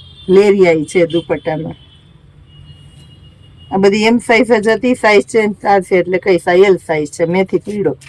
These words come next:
પીઠીનો સ્પેશિયલ છે, કેમ કે દુપટ્ટો એકદમ ભારે છે. પાંચસો રૂપિયામાં આવો સરસ દુપટ્ટો ન મળે, તો આખી પેર મળી જાય છે તમને.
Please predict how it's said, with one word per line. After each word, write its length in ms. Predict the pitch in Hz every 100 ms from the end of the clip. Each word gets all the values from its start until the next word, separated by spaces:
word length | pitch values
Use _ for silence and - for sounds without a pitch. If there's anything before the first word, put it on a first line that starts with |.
| - _ _
પીઠીનો 440 | 226 220 226 202 190
સ્પેશિયલ 580 | - 220 214 226 190
છે, 140 | 175 185
કેમ 100 | 202
કે 160 | 202 185
દુપટ્ટો 480 | 202 208 190 196
એકદમ 320 | 185 175 175 170
ભારે 360 | 185 180 175
છે. 260 | 151 - - _ _ - - _ _ -
પાંચસો 380 | 196 196 - 196
રૂપિયામાં 480 | 185 - 190 185 180
આવો 140 | 175
સરસ 380 | - 180 175 -
દુપટ્ટો 460 | 185 190 175 190
ન 60 | 180
મળે, 420 | 208 208 180 170
તો 140 | 170 180
આખી 220 | 208 202
પેર 300 | - 208 175
મળી 240 | 180 175
જાય 260 | 175 180 170
છે 180 | - 175
તમને. 460 | 180 185 208 277